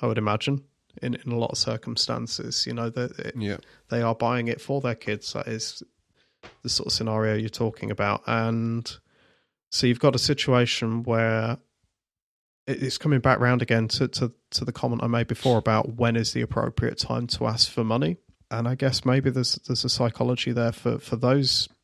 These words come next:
Speaker 1: those people at that point with, with that app. You know, the right place to ask for money is, is up front, it's first, um, because it's, it's kind of holding the same mental position as, um,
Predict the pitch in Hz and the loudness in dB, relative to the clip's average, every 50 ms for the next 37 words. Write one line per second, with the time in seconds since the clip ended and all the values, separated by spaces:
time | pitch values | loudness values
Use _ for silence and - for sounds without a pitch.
0 | _ _ - 127 127 - - - 123 113 - - 123 113 110 - 123 - - - | _ _ 0 0 0 2 2 0 0 0 0 -2 -4 -4 -2 -2 -2 -2 -2 -2
1 | - - 120 117 113 - - - 131 - - - 120 - - - 113 107 - - | -2 0 0 -2 -4 -6 -6 -8 -8 -8 -6 -8 -10 -6 -2 0 0 0 2 0
2 | 131 113 - - - - - - - - - _ _ _ _ _ _ _ _ - | 0 0 0 -2 -4 -4 -4 -4 -4 -4 -6 _ _ _ _ _ _ _ _ -6
3 | - 117 113 107 113 113 131 135 - - - 123 113 - - - 117 104 - - | -2 -2 0 0 2 2 2 2 2 0 0 0 0 0 0 0 0 0 -2 -4
4 | - - 110 117 117 123 117 113 110 113 110 - - - - - _ _ - - | -4 -4 -2 -2 -2 0 0 0 0 0 0 0 -2 -2 -6 -10 _ _ -12 -10
5 | - - - - - - _ - 110 107 - - 160 151 127 - - - - - | -8 -6 -4 -6 -6 -6 _ -4 -4 -4 -2 -2 -2 0 0 -2 -6 -10 -6 -6
6 | - - - 139 135 120 113 107 - - - - - - _ _ _ - - - | -2 0 2 2 2 0 -2 -2 -2 -2 -2 -2 -6 -14 _ _ _ -20 -20 -20
7 | - - _ _ _ _ - - 113 107 113 113 123 - - 120 110 - - 135 | -20 -20 _ _ _ _ -2 0 0 0 0 0 -2 -2 -2 -2 -2 -2 -4 -2
8 | 127 - - - - - 120 - - - 127 120 - - 127 123 117 117 113 - | -2 -2 -2 -2 -4 -6 -8 -4 -2 0 0 2 2 2 2 2 2 -2 -2 -2
9 | 117 - - 123 117 120 123 123 120 120 120 - 123 117 - - 127 - 123 117 | -2 -2 0 0 0 0 -2 -2 -2 -2 -2 -4 -6 -4 -2 -2 0 0 0 0
10 | - - - 120 117 120 123 117 - - - 123 120 120 120 120 123 - | 0 -2 -2 -2 -2 -2 -2 -2 -4 -2 -2 -2 -2 0 -2 -4 -6 -8